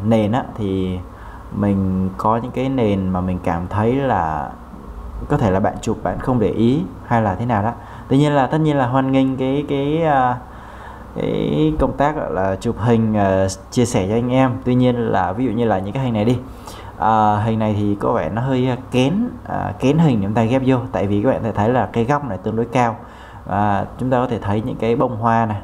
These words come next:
nó nằm ở phía gần ống kính quá. Cho nên là nếu như chúng ta ghép vào để cho nó nhìn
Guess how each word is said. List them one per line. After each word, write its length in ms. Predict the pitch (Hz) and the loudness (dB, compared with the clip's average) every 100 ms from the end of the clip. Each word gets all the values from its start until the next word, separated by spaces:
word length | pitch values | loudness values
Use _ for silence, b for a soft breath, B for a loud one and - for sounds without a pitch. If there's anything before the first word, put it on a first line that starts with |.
| - | -6
nó 120 | 127 | -2
nằm 280 | 131 104 92 | 0 0 -2
ở 100 | 76 | -4
phía 340 | - 101 123 | -4 -2 0
gần 300 | 131 120 104 | 2 2 0
ống 140 | 90 104 | -4 -4
kính 260 | 117 123 | -4 -4
quá. 200 | 123 120 196 - B B B | 0 -2 -2 -10 B B B
Cho 100 | 135 | 4
nên 160 | 131 | 4
là 140 | 123 107 | 4 4
nếu 180 | 123 | 4
như 140 | 165 151 | 4 2
chúng 120 | 139 | 2
ta 100 | 147 | 0
ghép 260 | 127 165 160 | 2 0 2
vào 280 | 107 95 | 0 2
để 140 | 95 87 | 0 -2
cho 120 | 113 | -2
nó 80 | 127 | 0
nhìn 240 | 127 104 | 2 2